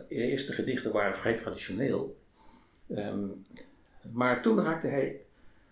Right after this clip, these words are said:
toen dat eigenlijk, zeg maar, net op, op zijn eind liep, die periode van die eerste bundel, toen raakte hij betrokken bij, mm, ja, hoe moet je zeggen, eh, sommigen zeggen een opstand tegen iemand die kennelijk meer bezat,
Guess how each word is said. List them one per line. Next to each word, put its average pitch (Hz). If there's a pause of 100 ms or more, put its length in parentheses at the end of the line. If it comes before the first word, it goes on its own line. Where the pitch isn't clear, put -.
(180)
toen 143
dat 123
eigenlijk, 135
zeg 127
maar, 127
net 139
op, - (300)
op -
zijn -
eind 143
liep, - (240)
die -
periode 113
van -
die 120
eerste 117
bundel, 113 (280)
toen 101
raakte 135
hij 123 (280)
betrokken -
bij, 117
mm, 113
ja, 113
hoe 120
moet 107
je 95
zeggen, - (840)
eh, 113 (160)
sommigen 120
zeggen 120
een -
opstand - (640)
tegen 104
iemand 127
die 123
kennelijk 123
meer 123
bezat, 107